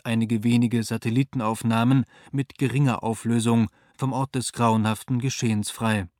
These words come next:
Auch Jahre später im Kosovo-Krieg konnte kein Zweifel daran bestehen, dass die nato-Militärs im Gegensatz zur Öffentlichkeit über alle Vorkommnisse und Entwicklungen in Jugoslawien und dem Kosovo bestens im Bilde waren,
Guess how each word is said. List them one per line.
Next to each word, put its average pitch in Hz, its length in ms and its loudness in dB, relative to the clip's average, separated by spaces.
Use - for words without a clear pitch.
Auch 143 200 -6
Jahre 156 300 0
später 139 460 -2
im 107 180 0
Kosovo-Krieg 123 840 0
konnte 147 260 -4
kein 131 220 -2
Zweifel 214 440 -2
daran 104 280 0
bestehen, 123 500 2
dass 143 140 -6
die 156 120 0
nato-Militärs 147 1000 0
im 117 160 -2
Gegensatz 117 600 -2
zur - 180 -6
Öffentlichkeit 120 800 -2
über 135 220 0
alle 131 220 0
Vorkommnisse 120 720 0
und 120 160 -6
Entwicklungen 127 680 0
in 120 120 0
Jugoslawien 113 800 2
und 139 180 -4
dem 139 160 -2
Kosovo 127 540 -2
bestens 117 480 -4
im 131 100 0
Bilde 113 320 0
waren, 110 400 4